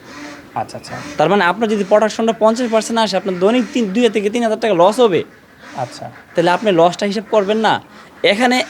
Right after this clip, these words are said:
Speaker 2: এই কারণেই আপনি হিসাব করতে হবে যে আমাকে পরিপূর্ণ জ্ঞান নিয়ে, পরিপূর্ণ বুঝে শুনে তারপরে খামার করতে হবে। সেটা গাভী করেন, আর হাঁস করেন, আর মুরগি
Speaker 1: মুরগি
Speaker 2: করেন,
Speaker 1: করেন, যেটাই করেন।
Speaker 2: যেটাই করেন, আপনি স্পেসিফিক বাস্তবটা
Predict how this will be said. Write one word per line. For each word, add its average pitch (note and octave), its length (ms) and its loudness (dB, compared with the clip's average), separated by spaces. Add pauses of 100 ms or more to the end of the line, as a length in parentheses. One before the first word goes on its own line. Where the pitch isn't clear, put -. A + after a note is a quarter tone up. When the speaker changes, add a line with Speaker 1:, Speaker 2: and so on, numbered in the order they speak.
(400)
Speaker 2:
এই C#4 180 4
কারণেই C4 380 2
আপনি A#3+ 180 0
হিসাব A#3 200 -2
করতে A#3 220 -4
হবে A#3 240 0 (280)
যে D3+ 140 0
আমাকে E3 480 2
পরিপূর্ণ A#3+ 880 0
জ্ঞান F#3 320 2
নিয়ে, G#3+ 420 2
পরিপূর্ণ G3+ 460 -2
বুঝে F3 400 -2
শুনে A#3 320 0
তারপরে C#3+ 360 0
খামার A2+ 220 -8
করতে E2+ 240 -14
হবে। D#2 120 -14 (280)
সেটা D3 200 -2
গাভী D#3 300 0
করেন, G#3 280 0 (240)
আর C3+ 100 0
হাঁস C#3+ 320 -2
করেন, G#3 200 -6
আর C3+ 100 -2
মুরগি A2 160 -6
Speaker 1:
মুরগি F3+ 140 -2
Speaker 2:
করেন, D3+ 120 -6
Speaker 1:
করেন, B2 180 -6
যেটাই B2 220 -6
করেন। A#2+ 80 -4
Speaker 2:
যেটাই C#3+ 260 -2
করেন, D#3+ 280 2 (260)
আপনি E3 180 0
স্পেসিফিক A3 920 -2
বাস্তবটা G3 880 0